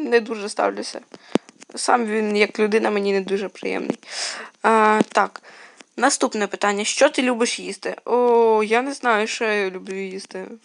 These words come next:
Багато чого. Е, так, наступне питання. Яке хобі? Ну,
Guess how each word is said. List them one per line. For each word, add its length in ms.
Багато 360
чого. 360
Е, 380
так, 300
наступне 460
питання. 360
Яке 360
хобі? 500
Ну, 260